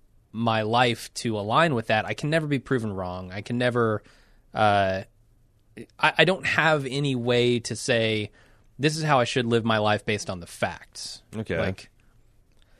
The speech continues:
Speaker 1: I, I want, like, uh, the,
Speaker 2: But
Speaker 1: the
Speaker 2: how you
Speaker 1: line I hear that I like the most comes from, like, Matt Dillahunty, who's, uh, w-, one of the big, uh, atheist speakers out there,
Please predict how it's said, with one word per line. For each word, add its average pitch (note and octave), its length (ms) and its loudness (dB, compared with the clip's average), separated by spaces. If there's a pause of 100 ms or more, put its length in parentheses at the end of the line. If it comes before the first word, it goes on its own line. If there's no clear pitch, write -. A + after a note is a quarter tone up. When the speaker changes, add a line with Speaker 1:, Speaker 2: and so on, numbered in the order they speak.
(340)
Speaker 1:
I, D#3 80 4
I D3+ 180 6
want, E3+ 580 2
like, D#3+ 220 -6
uh, E3 80 -2
the, D3 720 2
Speaker 2:
But D#3+ 120 2
Speaker 1:
the D#3 60 6
Speaker 2:
how F#3 60 10
you E3+ 60 8
Speaker 1:
line D#3 220 6
I C#3 100 2
hear C3 240 4
that A#2 100 0
I A2+ 80 6
like A2 260 2
the A2 60 -6
most G#2+ 400 -2
comes G2+ 200 -6
from, G2 240 -10
like, G2 200 -10
Matt G2+ 240 -2
Dillahunty, A2 540 -4
who's, F#2+ 380 -12
uh, F#2+ 180 -12 (140)
w-, G2+ 200 -14 (120)
one G#2+ 120 -6
of F#2+ 60 -10
the F#2+ 60 -14
big, G2 300 -10 (680)
uh, G#2+ 240 0
atheist G2 560 -8 (640)
speakers G#2+ 520 -4
out F#2+ 220 -4
there, F#2+ 400 -6